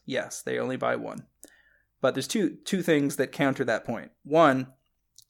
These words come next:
stuff like Cyclonic Rift, Smothering Tithe, Sol Ring, et cetera, it just goes in every deck of the appropriate color. So they end up adding, owning four, five, six, seven copies, um, over time.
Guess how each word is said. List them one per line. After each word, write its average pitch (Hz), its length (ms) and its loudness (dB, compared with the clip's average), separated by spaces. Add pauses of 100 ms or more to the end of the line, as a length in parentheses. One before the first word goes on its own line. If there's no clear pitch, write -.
(140)
stuff - 240 4
like 202 140 2
Cyclonic 135 440 2
Rift, 127 300 4
Smothering 127 400 2
Tithe, 123 360 4
Sol 123 300 0
Ring, 120 240 -4
et - 100 -10
cetera, 117 400 2
it 123 80 -6
just 131 180 -4
goes 117 260 0
in 117 120 -4
every 123 280 -2
deck 113 360 0 (100)
of 123 200 -2
the 123 80 -8
appropriate 107 400 -10
color. 190 420 4 (560)
So 123 520 4
they 127 160 -2
end 127 120 0
up 120 120 0
adding, 120 500 -2 (140)
owning 131 280 2
four, 127 300 0
five, 120 260 4
six, - 200 -2
seven 120 280 0
copies, 123 520 2 (680)
um, 123 180 -6
over 123 220 -8
time. 123 500 -2